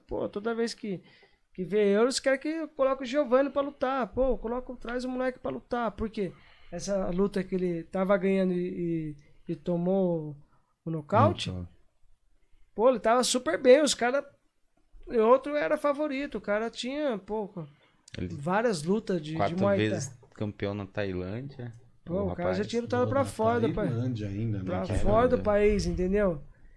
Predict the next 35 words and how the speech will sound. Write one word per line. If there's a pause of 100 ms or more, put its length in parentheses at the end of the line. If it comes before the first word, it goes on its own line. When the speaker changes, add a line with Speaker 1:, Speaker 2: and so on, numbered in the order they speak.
(220)
Speaker 1:
E
um
cara (440)
experiente,
cara
Speaker 3:
Já
Speaker 1:
bom,
Speaker 3:
lutava
Speaker 1:
já
Speaker 3:
M
M
A
Speaker 1:
lutava,
Speaker 3:
também,
Speaker 1:
já
Speaker 3:
pra
Speaker 1:
tinha.
Speaker 3:
fora
também,
né?
Speaker 1:
É.
Speaker 3:
O
moleque
era (180)
Speaker 1:
Então,
toda
vez
que (560)
a
gente
se
encontra,
eu
encontro
eles